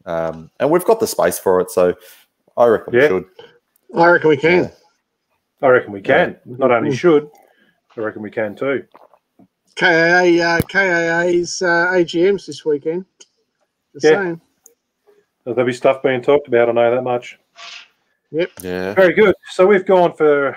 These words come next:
Speaker 2: an hour and forty-five. Um,
Speaker 1: <laughs>
Speaker 2: and it, it's,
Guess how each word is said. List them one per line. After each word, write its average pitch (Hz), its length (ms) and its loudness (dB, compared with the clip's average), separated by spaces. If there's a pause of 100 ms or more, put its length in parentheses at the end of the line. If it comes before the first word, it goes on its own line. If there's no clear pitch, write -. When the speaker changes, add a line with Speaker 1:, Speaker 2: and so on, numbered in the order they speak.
Speaker 2:
an 147 120 -6
hour 143 240 0
and 120 100 -10
forty-five. 139 760 0 (520)
Um, 131 480 -6
Speaker 1:
<laughs> - 200 -14 (1300)
Speaker 2:
and 143 340 -2
it, 135 100 -14 (720)
it's, 135 260 -10